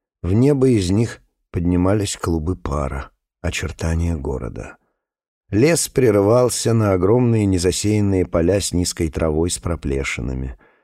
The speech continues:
На пыльных обочинах стояли придорожные кафе,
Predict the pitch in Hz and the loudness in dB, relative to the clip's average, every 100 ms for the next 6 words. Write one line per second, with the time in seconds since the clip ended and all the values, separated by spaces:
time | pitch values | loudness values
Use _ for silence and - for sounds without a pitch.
0 | _ _ _ 95 101 117 117 107 104 101 | _ _ _ -2 0 2 2 2 2 2
1 | 127 - 123 117 - 98 104 120 - 92 | 2 2 0 0 0 2 2 2 0 0
2 | 87 92 90 87 82 76 76 - 107 76 | 2 2 0 0 -2 -2 -6 -2 -4 -4